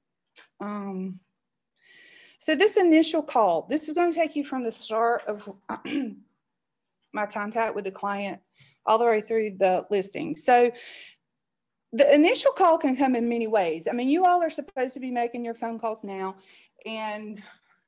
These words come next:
you know, it may, may be something, I got this one piece of hair. <laughs>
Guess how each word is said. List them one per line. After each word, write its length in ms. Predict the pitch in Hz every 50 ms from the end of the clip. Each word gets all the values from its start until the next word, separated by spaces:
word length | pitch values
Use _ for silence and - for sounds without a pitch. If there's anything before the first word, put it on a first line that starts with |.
| _ _ _ _ _ -
you 120 | 269 277
know, 160 | 247 226 220
it 140 | 220 - -
may, 280 | 226 240 240 233 - _ _ -
may 200 | 220 254 269 285
be 120 | 277 254 240
something, 320 | - - 240 233 - -
I 80 | _ _
got 240 | _ - - _ _
this 140 | 220 - -
one 220 | 226 254 285 277
piece 140 | 277 254 - -
of 60 | - _
hair. 300 | 214 190 170 - - _ _ _ _ _ _ _ _ _ _ 208 196 175 - - 202 196 - - _ - 208 _ _ - 269 - - - - - _ _ -
<laughs> 680 | 240 - - - - 254 202 - - - 240 233 -